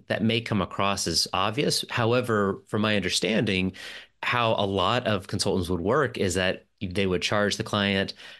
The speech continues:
a fee, plus they would be taking commissions on the side from different ancillary benefit providers that they wouldn't maybe necessarily be telling their clients. And so their compensation was actually much higher than what it appeared on the paper,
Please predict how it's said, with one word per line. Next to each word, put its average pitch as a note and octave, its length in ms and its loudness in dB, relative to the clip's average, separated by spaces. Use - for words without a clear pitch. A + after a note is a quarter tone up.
a G2 80 2
fee, F#2 580 0
plus B2 420 0
they G#2+ 140 2
would F#2+ 220 0
be G2+ 120 2
taking G2 340 0
commissions G2+ 460 2
on F#2+ 220 0
the E2 100 0
side A2 760 2
from G#2 220 2
different - 480 0
ancillary G2 840 2
benefit G2 720 0
providers F#2+ 960 0
that G2 380 0
they G2+ 120 -2
wouldn't A#2 360 0
maybe A2 360 2
necessarily G#2 560 0
be F#2 140 -2
telling A#2 300 2
their C3 100 2
clients. D3 480 0
And A2+ 200 0
so G#2+ 340 2
their G#2 120 0
compensation A#2 580 -2
was G2+ 80 2
actually G#2 240 0
much G2+ 220 0
higher A#2+ 520 0
than A#2 120 0
what G#2+ 280 0
it - 200 -4
appeared A#2+ 400 2
on G2+ 200 2
the F2 80 0
paper, G#2 600 0